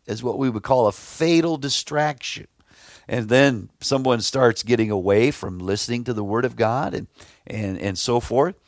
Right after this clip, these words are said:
And then you become more vulnerable. And pretty soon, if you're not careful, an entire generation has grown up distracted from the things of God and, and don't understand,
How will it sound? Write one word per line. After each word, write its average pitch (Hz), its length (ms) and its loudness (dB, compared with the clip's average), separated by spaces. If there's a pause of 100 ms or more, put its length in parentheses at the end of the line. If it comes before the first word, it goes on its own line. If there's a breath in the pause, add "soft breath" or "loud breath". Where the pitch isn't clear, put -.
(280 soft breath)
And 104 440 0
then 120 180 0
you 180 80 -6
become 120 300 0
more 95 220 -2
vulnerable. 107 680 -4 (420 soft breath)
And 92 240 -6
pretty 107 240 -2
soon, 117 520 -2 (100)
if 90 180 -10
you're 104 80 -6
not 104 280 2
careful, - 420 -2
an - 100 -4
entire 131 500 0
generation 147 1000 2 (420 soft breath)
has 110 260 2
grown 120 260 4
up 127 180 4
distracted 120 1080 2 (180 soft breath)
from 139 220 -2
the 131 80 2
things 147 380 2
of 135 100 -8
God 170 340 2
and, 110 280 0
and 104 160 -4
don't 123 220 0
understand, 135 640 0